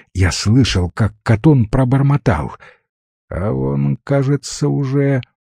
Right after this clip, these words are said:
нервничает». Александр, услышав мой рассказ,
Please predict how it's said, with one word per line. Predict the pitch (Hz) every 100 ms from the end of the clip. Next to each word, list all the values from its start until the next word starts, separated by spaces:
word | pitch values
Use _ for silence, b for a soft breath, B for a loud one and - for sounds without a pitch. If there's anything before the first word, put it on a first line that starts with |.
| _ 143
нервничает». | 143 131 110 110 127 156 160 - - - - - _ _ _ _ _ _ _ _ _ -
Александр, | 50 50 - - - 98 82 67 78
услышав | 85 - 101 92 90 -
мой | 87 90
рассказ, | 78 78 - - 117 -